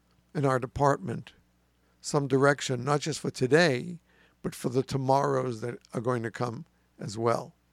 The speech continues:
And this won't be the last strategic vision plan that y-, your de-, your department will write. It'll hopefully be the first of many if you haven't done any yet. And every couple of years, the chief will say, "Hey, let's come up,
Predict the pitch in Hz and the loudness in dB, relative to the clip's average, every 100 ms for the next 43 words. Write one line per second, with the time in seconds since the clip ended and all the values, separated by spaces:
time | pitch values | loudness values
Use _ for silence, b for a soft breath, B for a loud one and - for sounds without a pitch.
0 | _ _ _ _ _ _ 135 135 135 147 | _ _ _ _ _ _ 2 4 2 0
1 | 160 196 214 185 143 139 139 170 - 190 | 4 6 6 4 2 4 4 2 -4 -10
2 | 143 135 123 117 120 120 104 127 120 117 | -8 -8 -8 -4 -4 -4 -4 -2 -2 -4
3 | 143 196 - _ 214 139 131 - _ _ | -6 -10 -14 _ -2 0 0 -6 _ _
4 | 202 175 - 139 131 143 123 120 117 165 | -12 -8 -2 -2 -2 0 0 2 2 0
5 | _ b b b 131 113 170 - 165 143 | _ b b b -2 0 -2 -2 -2 0
6 | 156 156 - 170 170 - 160 160 220 185 | 0 0 0 0 0 -2 -4 -2 -2 -4
7 | - 151 131 139 143 170 196 131 143 - | -2 0 0 0 2 2 0 -4 -8 -10
8 | _ _ b b b b - 131 139 143 | _ _ b b b b -2 2 2 0
9 | 143 160 143 156 175 208 147 - - - | 0 0 0 -2 0 0 0 -4 -10 -6
10 | - - 131 - 214 143 190 160 - _ | -6 -6 -6 -2 0 0 -2 -6 -10 _
11 | _ _ _ _ _ 143 - - 170 180 | _ _ _ _ _ -2 -2 0 4 2